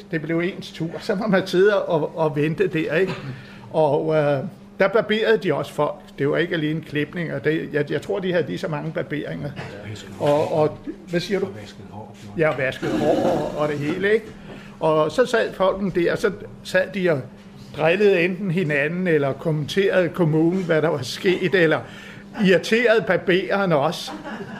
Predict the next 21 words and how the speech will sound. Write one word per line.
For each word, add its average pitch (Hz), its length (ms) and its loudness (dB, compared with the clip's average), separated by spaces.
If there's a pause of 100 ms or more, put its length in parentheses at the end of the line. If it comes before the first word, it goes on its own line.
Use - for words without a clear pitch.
(500)
Og, 156 260 4
øh, 156 200 4 (320)
Hundal 208 680 2
og, 139 380 0
og 135 280 0 (220)
Madsen 147 360 -2
Top 190 380 0
og 160 120 2
sådan 170 200 0
nogle, 156 180 0 (160)
de, 226 60 -6 (120)
de 214 140 0
holdt 196 240 2
til 170 220 0
hos 135 300 -4
Blok, 165 340 0 (160)
der 147 200 2
man 143 180 -2
havde 156 180 2
sin 170 180 -8
stambarber. 160 680 -2